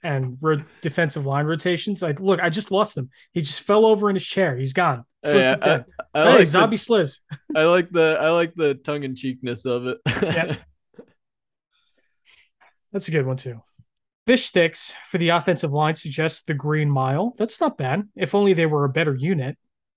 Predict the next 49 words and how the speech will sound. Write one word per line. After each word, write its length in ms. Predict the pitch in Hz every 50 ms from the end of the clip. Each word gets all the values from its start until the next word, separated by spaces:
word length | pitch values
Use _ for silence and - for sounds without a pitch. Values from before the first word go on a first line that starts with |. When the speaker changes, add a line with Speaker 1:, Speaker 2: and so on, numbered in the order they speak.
| _ _ _ _ -
Speaker 1:
you 120 | 175 147
know, 180 | 127 123 131 143
I 80 | 147 139
think 240 | 135 - 165 135 151
I 60 | 135
would, 200 | 131 127 120 - _ _ _ _ _ _ _ _ _ _ _ _ _ _ _ _ _ _ _ _ _ _ _ _ _ _ _ _ _ _ -
I 60 | 190
would, 220 | 160 147 139 - - 185
I 80 | 185
would 140 | 190 160 143
accept 340 | 147 139 - - 175 - -
it 60 | 143
a 20 | 143
little 180 | 143 139 131
bit 120 | 127 127 131
more 160 | 139 135 131
if 100 | 131 -
it 60 | 151
were, 260 | 127 123 120 117 - - _ _ - - - - - _ _ -
you 60 | 170 139
know, 160 | 120 123 131
they 160 | 131 180 180
were 140 | 160 143 143
actually 320 | 143 139 - - 147 131
good. 300 | 123 139 139 127 120 127
But 200 | - 139 135 - _ _ _ _ _ _ _ _ _ _ _ _ -
when 180 | 196 180 170
you 100 | 170 175
have, 140 | 175 180 170
I, 200 | 175 180 180 180 185
I 80 | 196
can't 260 | - - - 220 185 -
give 140 | 185 165
Ogbog 460 | 165 160 156 156 139 151 143 139 135 135
a 40 | 135
nickname. 460 | 135 135 131 - 131 120 117 113 117 _ _ _ - 202
I 40 | 151
can't 200 | - 165 151 139
give 100 | 143 131
him 60 | 127
another 220 | 123 120 120 117
one 100 | 117 113
in 60 | 117
that 120 | 120 123 -
sense. 320 | - - 131 120 123 -
So, 220 | - 139 127 127 - _ _ _ _ _ _ _ _ _ _ _ _ _ _ _ _ _ _ _ _
uh, 420 | - 165 156 147 147 147 147 151 151 -
and 320 | 180 170 165 160 160 147
Salty, 640 | - - - 233 247 262 262 - 180 165 196 196 180